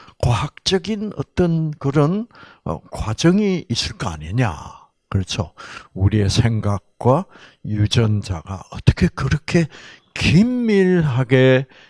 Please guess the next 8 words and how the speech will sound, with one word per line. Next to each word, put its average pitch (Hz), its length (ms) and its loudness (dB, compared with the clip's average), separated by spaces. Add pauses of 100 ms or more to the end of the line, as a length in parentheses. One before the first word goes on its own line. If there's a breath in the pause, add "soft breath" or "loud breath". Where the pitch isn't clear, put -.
(280 soft breath)
연결이 110 680 8
돼가지고 92 1120 -2 (400 loud breath)
우리의 147 300 6
생각 160 640 2 (520 loud breath)
긍정적이냐, 139 1120 4 (200)
부정적이냐, 107 1200 -4 (520 soft breath)
아, - 200 -8
사랑하느냐, 165 1120 2